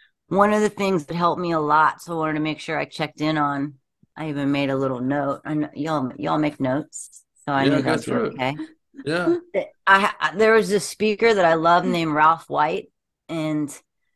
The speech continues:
Speaker 1: I actually got to talk to him, uh, before I was doing any of this, and we had a long conversation, and he told me to s-, that when I'm talking to them,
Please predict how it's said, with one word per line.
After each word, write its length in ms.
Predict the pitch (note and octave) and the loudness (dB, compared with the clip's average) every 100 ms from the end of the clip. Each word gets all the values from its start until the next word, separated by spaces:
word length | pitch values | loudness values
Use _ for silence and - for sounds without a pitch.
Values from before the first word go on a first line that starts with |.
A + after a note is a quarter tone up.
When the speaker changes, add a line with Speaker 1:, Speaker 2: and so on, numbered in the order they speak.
| _ _ _ - | _ _ _ -2
Speaker 1:
I 120 | E3+ | 2
actually 400 | F3 E3 - F3 | 2 0 -4 -2
got 220 | D#3+ D#3+ | 0 -2
to 60 | C#3+ | -6
talk 340 | F3 E3+ E3 | 0 0 -2
to 80 | D#3 | -8
him, 420 | D#3+ D3+ D#3 D3+ | -6 -4 -6 -6
uh, 100 | - - - | -10 -14 -8
before 460 | E3 - E3+ D#3+ | -8 0 4 6
I 80 | D#3 | 6
was 160 | D3+ C#3 | 4 2
doing 280 | D#3+ E3 D#3+ | 2 4 4
any 220 | C#3 C#3+ | 4 2
of 60 | C#3 | 0
this, 320 | C#3 C#3+ - | -4 -6 -6
and 180 | D#3+ D3 | -2 0
we 100 | D3+ | 0
had 160 | D#3 | 2
a 80 | D3 | 2
long 240 | C#3+ D3+ | 4 2
conversation, 680 | D3+ D#3 D3 C#3 D#3+ D#3 E3 | 2 0 -2 -4 -6 -4 -4
and 180 | C#3 C#3 | -2 -2
he 140 | D#3+ | -6
told 240 | - D#3+ D3 | -4 -4 0
me 180 | D3+ C#3 | -2 -4
to 100 | C3+ | -10
s-, 260 | - - - _ _ _ _ _ _ _ - | -12 -16 -20 _ _ _ _ _ _ _ 0
that 160 | E3+ | 2
when 160 | C#3 D#3+ | 4 4
I'm 180 | D#3+ D#3+ | 4 2
talking 460 | E3 E3 E3+ E3+ | 4 4 4 2
to 80 | D#3 | 2
them, 560 | C#3 C#3+ C#3 C3+ C3 | 2 2 2 -2 -4